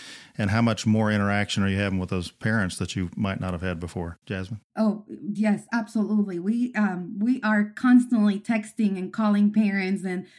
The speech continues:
Speaker 2: they're calling me, "Hey, am I helping them do this right? Hey, can you have a Zoom meeting with us today, uh, and explain what we're supposed to be doing for this assignment?"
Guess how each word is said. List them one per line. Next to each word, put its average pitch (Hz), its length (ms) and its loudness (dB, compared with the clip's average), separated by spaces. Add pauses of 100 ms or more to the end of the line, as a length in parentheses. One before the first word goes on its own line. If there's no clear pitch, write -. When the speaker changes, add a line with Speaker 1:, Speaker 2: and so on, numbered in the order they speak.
Speaker 2:
they're 208 240 2
calling 214 380 6
me, 202 120 4
"Hey, 254 300 6
am 220 160 6
I 226 180 4
helping 247 480 6
them 226 220 2
do 226 180 2
this 220 240 2
right? 214 360 2
Hey, 247 200 4
can 254 140 6
you 247 140 8
have 240 240 4
a 214 180 0 (200)
Zoom 262 340 6
meeting 247 340 6
with 247 160 4
us 226 320 0
today, 220 500 6
uh, 208 140 4
and 208 240 6
explain 233 560 0
what 220 120 0
we're 214 120 2
supposed 214 340 -2
to 226 60 0
be 220 120 2
doing 226 500 2
for 226 160 -2
this 214 180 0
assignment?" 214 760 2